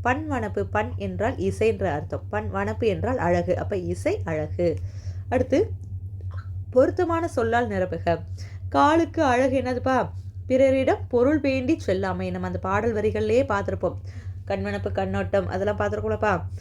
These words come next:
காலுக்கு அழகு பிறரிடம் பொருள் வேண்டி செல்லாமை. சரிங்களா? அடுத்து, இரண்டாம் எழுத்து ஒன்று போல் வரும் இணை எதுனா? கண்வனப்பு, பன்வனப்பு. இதுல தான் இரண்டாம் எழுத்து மூணு சொல்லி இன்-, இடம்பெற்றுள்ளது. அடுத்து பாருங்க,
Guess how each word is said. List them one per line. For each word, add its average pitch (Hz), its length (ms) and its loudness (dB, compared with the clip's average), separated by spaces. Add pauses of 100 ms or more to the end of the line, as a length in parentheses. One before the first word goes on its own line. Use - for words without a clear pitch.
(140)
காலுக்கு 233 440 2
அழகு 220 320 2
பிறரிடம் 247 500 0 (1080)
பொருள் 247 260 4
வேண்டி 247 400 4
செல்லாமை. 180 560 -2 (340)
சரிங்களா? 202 200 -4
அடுத்து, 208 260 0
இரண்டாம் 277 300 0
எழுத்து 254 260 4
ஒன்று 226 240 2
போல் 233 120 0
வரும் 214 220 0
இணை 202 300 -2
எதுனா? 214 120 0 (500)
கண்வனப்பு, 220 540 0
பன்வனப்பு. 185 360 0
இதுல 185 260 2
தான் 247 120 2
இரண்டாம் 208 380 2
எழுத்து 185 300 2
மூணு 202 200 -2
சொல்லி 175 260 -2
இன்-, 165 180 -4
இடம்பெற்றுள்ளது. 165 600 0 (420)
அடுத்து 262 200 2
பாருங்க, 247 260 2